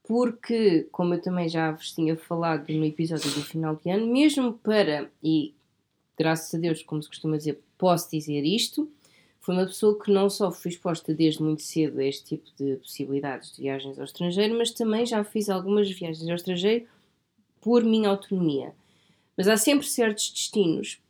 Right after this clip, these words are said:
por muito apto e preparado que uma pessoa esteja, que nunca deixa de sentir esse nervoso, que foi o caso da minha viagem à China.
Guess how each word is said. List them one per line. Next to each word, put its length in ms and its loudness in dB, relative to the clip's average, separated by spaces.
por 160 2
muito 1120 6
apto 480 4
e 120 2
preparado 420 -2
que 60 -8
uma 120 -2
pessoa 200 -4
esteja, 400 0
que 200 -8
nunca 640 4
deixa 320 0
de 80 -10
sentir 340 2
esse 200 0
nervoso, 460 4
que 360 -20
foi 140 4
o 40 2
caso 260 0
da 60 0
minha 140 2
viagem 360 2
à 40 -2
China. 400 2